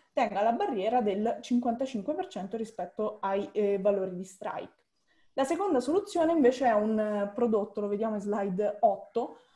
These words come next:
su Apple, Google e Amazon con una struttura smart, ossia,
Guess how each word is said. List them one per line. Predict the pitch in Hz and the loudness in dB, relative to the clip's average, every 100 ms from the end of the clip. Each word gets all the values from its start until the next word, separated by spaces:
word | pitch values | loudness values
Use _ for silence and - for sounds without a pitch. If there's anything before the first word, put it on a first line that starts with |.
| _ _ | _ _
su | - 294 247 - _ | -4 -2 -2 -4 _
Apple, | 302 247 - 240 | -2 0 0 0
Google | 254 311 294 302 302 285 | 2 4 6 6 6 2
e | - 220 - - | 2 2 0 -4
Amazon | 208 190 190 202 196 226 330 | -6 -4 -6 -4 -2 -2 -2
con | - 294 | 0 4
una | 240 254 | 4 4
struttura | 254 339 330 254 220 | 2 -4 0 2 2
smart, | - 190 165 - - - 196 - _ | 0 -6 -8 -8 -10 -10 -10 -14 _
ossia, | 302 320 - 214 185 180 | -4 -4 -8 -4 -2 -2